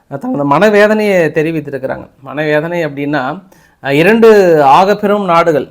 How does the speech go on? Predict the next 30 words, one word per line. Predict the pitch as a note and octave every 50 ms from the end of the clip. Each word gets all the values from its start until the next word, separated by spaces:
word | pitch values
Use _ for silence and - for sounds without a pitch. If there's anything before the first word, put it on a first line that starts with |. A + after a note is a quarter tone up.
| - -
ஒன்று | - D3+ F3 F3+ F3
ரஷ்யா, | D#3 D3+ - - - F#3 D#3+ - - - -
இன்னொன்னு | C3 C#3 D3+ D#3 C#3+
வந்து, | C3+ B2+ B2+ C#3 E3 D#3+ D3 B2+ - - C#3+ - _ _ _ _ _ _ _ _ _ - -
அஹ், | - D2+ - - - - - - -
அமெரிக்கா. | C3+ C#3+ D#3 E3 D#3+ D3 C3+ - - - - - _ _ - C3
இரண்டுமே | C3 C3+ D3 F3 F3+ F3 F3 G3 A#3+ C4 B3+ - _ _ _ _ -
இன்டர்நேஷனல் | D#3 E3+ E3 F#3+ G3+ G3+ F#3+ G3 G3+ F#3+
கிரிமினல் | F3 F3 E3+ F3+ F3+ F3+ E3+ D#3
கோர்ட்டை | D#3+ D3+ C#3+ C#3 C3+
மதிக்கல | C#3 D#3 E3+ F#3 F#3 G3 F#3 F#3+ F#3
அப்படின்னும் | F3 D#3 D3+ C#3+ C3+ C3
போது | C3 D3+ F#3 G#3+
எனக்கு | G3+ F3+ D#3+ D3 C#3 C#3
ரொம்ப | C3 D3 D#3 D#3+ D3+
கவலையாக | - - C3+ C#3 D3+ E3+ E3+ D#3+ D#3+ D3
இருக்கிறது. | C#3 C#3 B2+ C3 B2 B2+ - B2 B2 - _ _ _ _
வெளிப்படையாகவே | _ A#2+ D3 E3+ F3+ E3+ G3+ F#3+ F#3+ G3 F#3+ F#3+ F#3+ G3 G3
மிரட்டப்படுகிறது. | F3+ E3 E3+ D3+ D#3+ D3 D3+ C#3+ C3 C3 C3 B2+ B2+ C3 A2+ -
ஒன்று, | C3 C#3+ D#3+ E3+ F#3 G#3 A3 A3 A3 - - _ _ _ _
புடின் | - E3+ G3 G3+ G3
அவர்கள் | G3 F#3 F3 E3+ E3+ D#3+
வந்து | D3+ D#3 E3+ F3+
கைது | - D#3 D#3+ F3 F#3
செய்யப்படவில்லை | F3 F3+ E3+ E3 E3 C#3+ D3 C#3+ C#3+ D3 C#3+ C#3 C#3+ C#3+ B2+ A#2+
அப்படின்ற | A#2+ - C3+ C3+
ஒண்ணும், | C#3 C3+ C3 - - D3+ A#3 B3 - _ _ _ _ _ _ _ _ _ -
ஆ, | C3 C3+ C#3 C3+
இன்னொன்னு | C3+ C#3+ D#3 F3 F#3+ F#3+ F3+ F3+ E3 D#3+
வந்து, | D3+ D3 C#3+ F3+ A3+ C#4+ D#4+ D4 C4